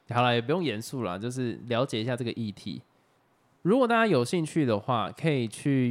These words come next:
YouTube 上面搜寻“青春发言人”，它是公视的一个节目，如果没记错的话。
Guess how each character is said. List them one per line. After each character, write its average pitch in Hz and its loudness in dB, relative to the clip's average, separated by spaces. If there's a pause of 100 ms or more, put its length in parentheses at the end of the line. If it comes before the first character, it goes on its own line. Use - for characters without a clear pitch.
YouTube 135 0
上 120 0
面 120 -2
搜 120 0
寻 104 -6
“青 139 -2
春 131 0
发 117 -2
言 101 -4
人”， 104 -6 (140)
它 135 -4
是 139 -4
公 123 -4
视 120 -4
的 101 0
一 95 -2
个 101 -6
节 95 -6
目， 139 -2
如 117 0
果 110 0
没 98 -4
记 107 -4
错 104 -4
的 87 -4
话。 - -6